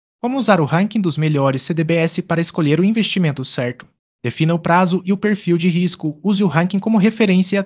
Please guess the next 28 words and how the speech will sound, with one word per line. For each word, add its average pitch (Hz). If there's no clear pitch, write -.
confirmando 175
taxa, 156
banco 180
e 180
carência. 135
Quais 220
riscos 220
avaliar 165
antes 156
de 147
aplicar 165
em 175
C 180
D 156
B 143
S? 127
Risco 202
do 165
emissor, 156
prazo 151
até 165
vencimento 180
e 180
cobertura 175
do 165
F 165
G 151
C. 117